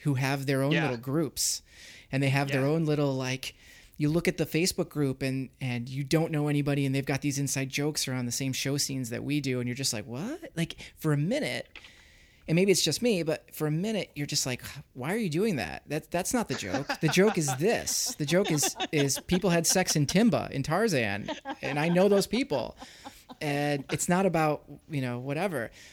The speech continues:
Speaker 1: And then I stopped and I thought about it, and I was like, "That's such a great thing about this ride, is that it's always there. It's our playground, first of all. It's everybody's playground. And it's there for anyone who wants to interact with it in their own way."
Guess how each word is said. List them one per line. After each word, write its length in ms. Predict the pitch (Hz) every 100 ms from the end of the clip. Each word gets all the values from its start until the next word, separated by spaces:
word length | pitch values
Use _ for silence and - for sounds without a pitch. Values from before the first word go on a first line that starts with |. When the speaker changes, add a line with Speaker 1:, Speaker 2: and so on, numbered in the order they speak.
| - - _ _ -
Speaker 1:
And 100 | 175
then 120 | 208
I 80 | 190
stopped 360 | - 175 196 180
and 60 |
I 40 | 156
thought 260 | - 156 165
about 320 | 131 107 107
it, 200 | 117 - _
and 120 | 139 135
I 80 |
was 120 | 135 131
like, 220 | 123 - -
"That's 280 | 135 151 180
such 480 | - - - 165 151
a 40 | 143
great 340 | 131 127 123
thing 180 | - 127
about 220 | 117 107 98
this 180 | 110 117
ride, 280 | 117 113
is 160 | 98 110
that 220 | 95 95
it's 340 | - 127 - - _ _ _
always 420 | 127 143 170 135
there. 500 | 123 123 107 98 117 - _
It's 120 | 147
our 80 | 131
playground, 580 | - 170 160 104 76 -
first 220 | 131 131
of 60 | 107
all. 40 |
It's 80 | 120
everybody's 340 | 143 175 135 117
playground. 460 | 127 127 - - - _ _ _ _ _ _ _ -
And 320 | 131 123 117 113 - - - - _ _
it's 180 | 143 -
there 300 | 143 143 151
for 260 | - 139 127
anyone 380 | 139 151 151
who 140 | 131 131
wants 280 | 127 123 -
to 240 | 123 113 - _ _ _
interact 460 | 131 117 104 117
with 160 | 110 117
it 120 | 104 113
in 80 |
their 120 | 113 107
own 140 | 101
way." 420 | 104 98 87 113